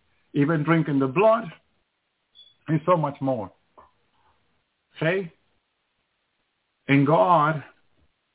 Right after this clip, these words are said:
my brother and sister, when, when the angels of God cry to God and say, "God, look what these fallen ones are doing," God heard what happened, and God said, "I bound,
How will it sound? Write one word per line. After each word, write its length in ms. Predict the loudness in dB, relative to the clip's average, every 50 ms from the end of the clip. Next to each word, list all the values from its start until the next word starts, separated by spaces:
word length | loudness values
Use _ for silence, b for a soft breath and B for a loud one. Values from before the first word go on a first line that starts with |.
| _ _ _ _ _ _ _ _ _ _ _ _ -6
my 220 | -2 0 0 0
brother 240 | 0 0 0 0 0
and 100 | -2 -2
sister, 460 | -2 -4 -4 -4 -4 -2 -2 -2 -4 -10 _ _ _ _ _ _ _ -20 -20 _ _ _ _ _ _ _ -20 _ _ _ _ _ _ _ _ _ _ _ _ _
when, 400 | 0 2 2 2 0 -2 -4 -4
when 200 | -2 -2 0 0
the 200 | 0 -2 0 0
angels 300 | 0 0 0 -2 -4 -4 -4
of 160 | -6 -4 -2
God 300 | -2 -2 -2 -2 -4 -8
cry 300 | -6 -2 0 0 0 0
to 120 | -2 -4 -2
God 320 | 0 2 2 2 2 0
and 160 | -2 -2 -6 -6
say, 120 | -6 -6 -4
"God, 340 | 0 0 0 2 2 0
look 200 | -2 -4 -6 -4
what 160 | -6 -8 -6 -6
these 160 | -8 -8 -8 -12 _ _ _ 0
fallen 280 | 0 2 2 0 0
ones 200 | -2 -2 -4 -4 -6
are 40 | -4
doing," 520 | 0 0 0 0 0 -2 -2 -4 -6 -10 -12 _ _ _ _ _ _ _ _ _ _ _ _ _ _ _ _ _ _ _ _ _ _ _ _ _ _ _ _ _ _ -12 -6
God 220 | -2 0 0 2
heard 280 | 2 2 0 2 2 0
what 120 | 0 0
happened, 500 | 0 0 -2 -2 -4 -2 -2 -2 -2 -2
and 160 | -4 -4 0
God 220 | 0 2 0 0 -2
said, 160 | -4 -6 -4
"I 80 | -4 -4
bound, 560 | 0 2 2 4 4 4 2 0 -2 -4 -6